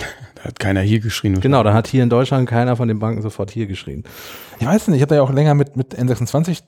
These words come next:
Speaker 3: schon mal darüber gesprochen. Da bin ich tatsächlich aktuell Kunde. Das ist auch alles nicht Gold, was, was die so machen, ehrlich gesagt. Aber immerhin krieg ich jetzt Apple Pay als einer der ersten.
Speaker 2: Mhm.
Speaker 3: So ein, das ist schon mal ganz okay. Ähm,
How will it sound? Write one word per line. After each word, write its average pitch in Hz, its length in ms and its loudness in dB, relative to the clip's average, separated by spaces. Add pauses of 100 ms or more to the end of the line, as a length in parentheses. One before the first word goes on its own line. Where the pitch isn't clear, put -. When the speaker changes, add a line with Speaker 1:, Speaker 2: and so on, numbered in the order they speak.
(140)
Speaker 3:
schon 139 140 -4
mal 143 40 0
darüber 143 160 2
gesprochen. 151 480 -2 (160)
Da 113 160 -4
bin 113 160 0
ich 143 80 0
tatsächlich 143 400 -2
aktuell 139 380 -2
Kunde. 147 460 -2 (440)
Das 104 160 0
ist 104 140 -2
auch - 200 -4
alles 143 280 0
nicht 151 160 -4
Gold, 160 400 -2 (100)
was, 147 220 -6
was 143 100 -4
die - 100 0
so 156 120 0
machen, 156 220 -4
ehrlich 156 220 -4
gesagt. 165 380 -8 (640)
Aber 110 480 4
immerhin 110 560 0 (140)
krieg - 120 -6
ich 113 40 -2
jetzt 117 120 -2
Apple 139 200 -2
Pay 160 380 -2
als - 180 -6
einer 123 220 -2
der 127 120 0
ersten. 139 720 0
Speaker 2:
Mhm. 117 60 0
Speaker 3:
So 113 80 -4
ein, 117 340 -6
das - 80 -20
ist - 60 -16
schon 104 100 -6
mal 98 60 -4
ganz 101 140 -8
okay. 131 300 -8 (540)
Ähm, 110 380 2